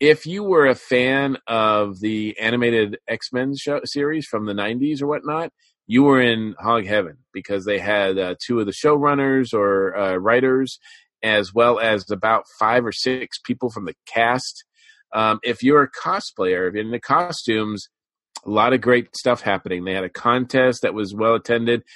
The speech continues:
They had a lot of great costumes, uh, show up, and some great, uh, costu-, cosplayers, uh, as judges. Uh, Carly Woods, as well as a few others,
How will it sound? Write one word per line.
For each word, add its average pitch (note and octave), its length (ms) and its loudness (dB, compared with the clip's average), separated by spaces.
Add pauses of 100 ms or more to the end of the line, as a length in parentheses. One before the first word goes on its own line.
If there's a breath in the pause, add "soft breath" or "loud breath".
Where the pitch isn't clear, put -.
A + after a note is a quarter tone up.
(120 soft breath)
They - 80 2
had E3 80 8
a A2+ 200 2
lot G#2+ 300 4
of A#2 80 2
great G#2 260 0
costumes, G2+ 880 -4
uh, F#2 260 -8 (540)
show G#2+ 280 2
up, C#3 200 4 (460 loud breath)
and B2+ 340 4
some B2+ 260 -2
great, C3+ 380 2
uh, A#2+ 360 4
costu-, - 520 -2
cosplayers, A2 720 -2 (260)
uh, F#2+ 180 -4
as F#2 180 -4
judges. F#2 840 -4
Uh, - 180 -18
Carly G2+ 280 0
Woods, G#2 420 -2
as F2+ 140 -8
well G2 140 2
as F2+ 120 -2
a F2+ 60 -12
few G#2+ 240 -2
others, G2+ 360 -2